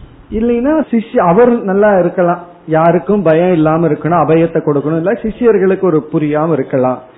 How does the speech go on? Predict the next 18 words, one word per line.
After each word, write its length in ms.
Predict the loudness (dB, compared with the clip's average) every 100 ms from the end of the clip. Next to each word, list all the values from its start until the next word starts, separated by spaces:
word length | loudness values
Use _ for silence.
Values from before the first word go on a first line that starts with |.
| -10
ஆனா 200 | -2 -2 0
கொஞ்ச 420 | 2 2 2 2 2
நாள்ல 400 | 0 0 2 2 -2 -12 -20 -10
அந்த 200 | -4 -2 -2
சிஷ்யர்களுக்கு 720 | -6 -2 -2 0 -2 -2 -4
பயம் 380 | -2 -2 -2 -2
போயிடும். 440 | -2 0 0 -4 -14 -20 -20 -20 -2
இவர் 200 | 2 4
எப்படி 240 | 4 0 0
தப்பா 280 | 0 2 2
நினைச்சுக்குவாரோ, 720 | 2 0 -2 0 2 2 0 -2 -10 -20 -4
கோவப்பட்டுட்டு 680 | 2 4 4 2 0 0 -2
டீச் 300 | 0 0 -2
பண்ண 200 | -4 -2
மாட்டாரோ, 600 | 0 0 2 2 2 2 0 -4 -16 -18 -2
நான் 260 | 2 4
ஏதாவது 340 | 4 6 6 4
அசட்டுத்தனமா 720 | 2 0 -4 -2 0 0 0